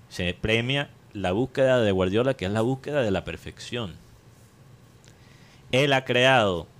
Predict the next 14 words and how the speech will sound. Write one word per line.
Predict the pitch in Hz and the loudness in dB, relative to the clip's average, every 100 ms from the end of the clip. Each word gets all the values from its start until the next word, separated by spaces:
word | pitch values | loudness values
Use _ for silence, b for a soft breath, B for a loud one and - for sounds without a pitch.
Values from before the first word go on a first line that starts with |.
| - - - - - - | -20 -20 -20 -20 -14 -2
lo | 113 | 0
que | 120 | 2
antes | 120 156 160 160 | 2 2 0 0
era | 151 151 151 | 2 2 2
un | 139 | 0
sueño | - 160 151 135 104 | -4 -2 -2 -2 -2
para | 107 98 | 2 2
Johan | 110 131 131 | 2 0 -2
Cruyff, | - 135 104 76 - - | -4 -2 -2 -2 -12 -12
uno | 104 113 | -4 0
de | |
los | 101 87 | 0 -2
grandes | 101 113 110 | -6 -6 -6
del, | 95 87 | -6 -8